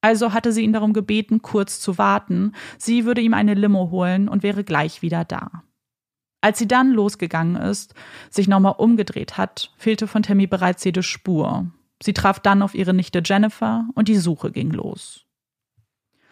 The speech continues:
Besonders hilfreich ist diese Aussage bei den Ermittlungen nicht. So stimmt sie ja auch mit den Notizen des Polizisten überein, der sich gestern mit Michelle unterhalten hat. Also schicken sie Michelle zurück nach Hause, wo Linda bereits auf sie wartet und sie in die Arme schließt.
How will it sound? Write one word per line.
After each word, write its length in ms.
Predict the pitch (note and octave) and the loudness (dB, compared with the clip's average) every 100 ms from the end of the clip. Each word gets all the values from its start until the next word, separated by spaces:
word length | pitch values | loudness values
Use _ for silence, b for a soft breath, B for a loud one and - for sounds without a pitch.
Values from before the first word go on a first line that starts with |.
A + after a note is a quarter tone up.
| b b b b | b b b b
Besonders 340 | B3 C#4 D4 - | 0 2 2 2
hilfreich 480 | C4 B3+ B3+ B3 - | 0 0 0 -2 -4
ist 220 | - A#3 | -6 -2
diese 300 | A3 A3+ E3+ | 0 0 0
Aussage 460 | F3+ - F#3 F#3 F3 | -2 -2 -2 0 -2
bei 60 | |
den 120 | F3+ | 0
Ermittlungen 500 | F3+ F3+ E3 F3 F#3 | 2 2 0 0 0
nicht. 520 | C#3+ - - - - - | 0 -4 -12 -20 -20 -8
So 160 | - | -4
stimmt 300 | E3+ G#3 G3+ | 0 2 2
sie 120 | G3 F#3 | 2 0
ja 180 | E3+ | 2
auch 260 | E3 F3 - | 2 2 0
mit 120 | F3+ | 0
den 140 | F3 E3+ | 2 2
Notizen 520 | E3 - G3 - F3+ | 0 -2 -2 0 -2
des 140 | E3+ | -2
Polizisten 600 | - F3 E3+ F#3+ - F3+ | -2 -4 0 -2 -2 -2
überein, 420 | E3 D#3+ D#3+ E3 | 0 0 0 2
der 80 | E3+ | 0
sich 180 | E3 - | -2 -2
gestern 360 | F#3+ - E3 D3+ | -2 0 -2 -2
mit 100 | - | -2
Michelle 360 | - - D3+ | -4 -4 -4
unterhalten 600 | D3+ D3+ D3+ - - D3+ | -4 -4 -4 -6 -6 -6
hat. 380 | D#3 - - - _ _ B B B B B | -6 -10 -14 -16 _ _ B B B B B
Also 460 | G#3+ A3+ A3+ B3 | 2 2 0 -2
schicken 300 | B3 B3+ A#3 | -4 -4 -2
sie 120 | A3 A3+ | 2 2
Michelle 300 | A3+ A3+ G#3 | 2 -2 -4
zurück 280 | - G#3 G#3+ | -4 -4 -2
nach 200 | G#3 F#3+ | -2 0
Hause, 520 | G#3 G3+ F#3+ G3 G#3+ - | 0 0 -4 -6 -6 -2
wo 100 | G#3 | 2
Linda 380 | A3 G#3+ G#3+ G#3+ | 4 4 4 2
bereits 340 | G3+ F3+ F#3 - | -2 -2 -2 -4
auf 100 | F3+ | -4
sie 220 | F#3 F3 | -2 2
wartet 520 | F#3 F#3+ - F#3 - | 2 2 0 -2 -2
und 120 | F#3+ | -2
sie 180 | F3+ F#3 | 0 2
in 80 | F#3+ | 0
die 120 | G3 | 0
Arme 340 | - C#3+ C#3 - | -2 -2 -4 -6
schließt. 680 | - - - - - - | -8 -8 -10 -12 -16 -20